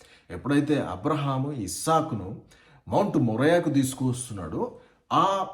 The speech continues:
పదాన్ని వాడ్-, మొట్టమొదటిసారిగా అలయా అనేటువంటి పదాన్ని అక్కడ వాడతారనమాట. అలయా అంటే ఏంటంటే to go up,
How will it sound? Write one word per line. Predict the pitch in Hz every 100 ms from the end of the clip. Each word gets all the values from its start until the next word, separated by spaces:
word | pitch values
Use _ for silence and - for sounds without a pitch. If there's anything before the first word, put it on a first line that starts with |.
| -
పదాన్ని | 156 220 214
వాడ్-, | 202 160 151 151 123
మొట్టమొదటిసారిగా | - - 208 196 175 151 156 147 165 -
అలయా | 127 170 175
అనేటువంటి | 160 143 139 135 131 - 135
పదాన్ని | 123 120 113 123 -
అక్కడ | - 180
వాడతారనమాట. | 156 117 - 80 73 78 78 87 - _ - - - _
అలయా | 131 180 202 196
అంటే | 165 143 131 127 123
ఏంటంటే | 117 113 107 104 185 -
to | 170
go | 131 151
up, | 156 - - -